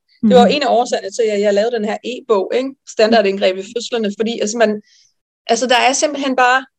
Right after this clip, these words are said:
Speaker 1: <laughs> og det lyder næsten latterligt, ikke? Standardindgreb i fødslen.
Speaker 2: Ja.
Speaker 1: <laughs> Altså, hvor fucked up lyder det lige?
Speaker 2: Ja, så
Speaker 1: Men,
Speaker 2: absurd.
Speaker 1: men det, men det er der altså simpelthen bare ting, der gør, og der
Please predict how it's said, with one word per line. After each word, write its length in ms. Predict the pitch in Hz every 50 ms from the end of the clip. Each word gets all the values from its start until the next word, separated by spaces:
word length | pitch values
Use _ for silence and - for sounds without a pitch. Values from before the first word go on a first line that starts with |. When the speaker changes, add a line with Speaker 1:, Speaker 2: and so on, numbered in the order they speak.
| _ - -
Speaker 1:
<laughs> 400 | 311 - - - - - - -
og 80 | 226
det 80 | 240 226
lyder 160 | 226 285 277
næsten 240 | 262 247 254 254 277
latterligt, 420 | 247 190 196 208 262 285 269 247
ikke? 120 | 269 302 - _ _ _ - - - -
Standardindgreb 1300 | - 214 214 240 285 285 349 320 254 220 190 - - - 233 233 226 208 214 208 190 185 185 185 185 196 196 _ _ _ _ _ _ _ -
i 80 | 214 233
fødslen. 540 | 208 - 208 208 208 - - 247 262 262 - - _ _ _ _ - -
Speaker 2:
Ja. 140 | 202 185 185
Speaker 1:
<laughs> 80 | - -
Altså, 140 | 415 -
hvor 140 | - 440 415 427 -
fucked 260 | 453 466 480 480 - 349 285
up 80 | 285 277 277 277
lyder 180 | 294 294 269 220 233
det 60 | 247 277 277
lige? 120 | 269 - - 240 208
Speaker 2:
Ja, 140 | 196 196 190
så 60 | - -
Speaker 1:
Men, 60 | 262 277 254
Speaker 2:
absurd. 180 | - - - 262
Speaker 1:
men 120 | 262 247 247 - -
det, 80 | 220 196 - 240 - - - - - _ - - - -
men 180 | 277 302 262
det 120 | 302 330 320
er 120 | 269 277 302 403
der 120 | 453 440
altså 240 | 285 - - - 233
simpelthen 500 | - - 277 - - 247 247 269 254 220
bare 220 | 254 240 240 247 254
ting, 240 | - 277 233 - -
der 60 | 285 285 -
gør, 240 | 302 330 339 - -
og 80 | - 226
der 120 | 262 262